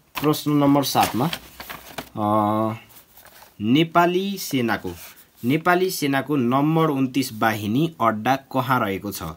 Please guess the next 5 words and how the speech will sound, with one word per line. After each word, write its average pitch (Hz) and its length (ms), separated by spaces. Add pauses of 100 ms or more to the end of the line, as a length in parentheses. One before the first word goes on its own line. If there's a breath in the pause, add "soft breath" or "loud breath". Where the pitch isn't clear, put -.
(540 soft breath)
नेपाली 160 380
सेनाको 143 400
नम्बर 143 440
उन्तिस 131 480
बाहिनी, 120 520